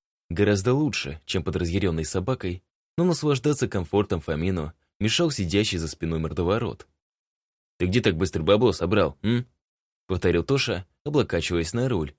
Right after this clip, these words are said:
И Игорь понял, что вопрос вовсе не праздный. "Деньги мои", ответил он. "Чистые". "Опа, Костян,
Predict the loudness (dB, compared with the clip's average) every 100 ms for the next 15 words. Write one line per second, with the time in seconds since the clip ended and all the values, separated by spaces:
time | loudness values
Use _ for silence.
0 | _ -4 -2 0 -2 0 2 2 -2 -6
1 | -14 -2 0 2 2 2 2 -4 -4 -4
2 | -4 -2 -2 -2 -6 -10 -14 _ _ _
3 | _ -4 0 0 0 0 -2 -4 -8 _
4 | _ _ _ -10 -4 -4 -2 -4 -4 -10
5 | _ _ _ -8 -2 -2 -2 -8 -10 _
6 | _ _ _ _ _ _ _ _ 2 2
7 | 0 -8 _ _ 0 0 0 -2